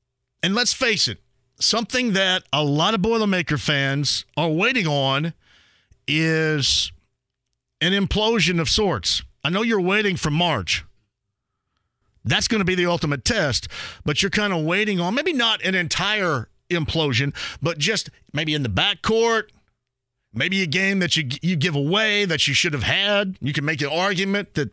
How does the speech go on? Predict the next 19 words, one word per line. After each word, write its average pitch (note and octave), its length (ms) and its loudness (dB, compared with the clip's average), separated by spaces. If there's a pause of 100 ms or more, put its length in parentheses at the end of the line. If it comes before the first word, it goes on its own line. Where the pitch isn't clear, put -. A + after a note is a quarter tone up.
(120)
that D3 180 -2
was D3+ 160 0
Northwestern D#3+ 640 0
on E3+ 140 0
Sunday. G3 540 0 (1080)
But, - 140 -4
I G#3+ 100 0
mean, A3+ 160 0
let's A3+ 160 0
face A3+ 340 0
it, D#3+ 80 -2
and D#3 160 0
Boilermaker E3 520 0
fans D#3+ 340 0
do F3 180 -2
kinda C#3 420 0 (360)
sit F#3 260 0
around D#3+ 440 2
and A#2+ 220 -2